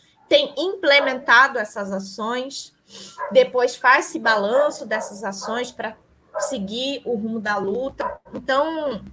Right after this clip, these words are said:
é, essa forma de organização, a partir das plenárias e das assembleias,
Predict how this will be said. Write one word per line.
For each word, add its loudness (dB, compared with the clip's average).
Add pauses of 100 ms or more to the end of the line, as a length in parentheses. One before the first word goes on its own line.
é, 0
essa 2
forma 2
de -4
organização, -2 (760)
a 2
partir 0
das -2
plenárias 4
e -8
das -2
assembleias, -2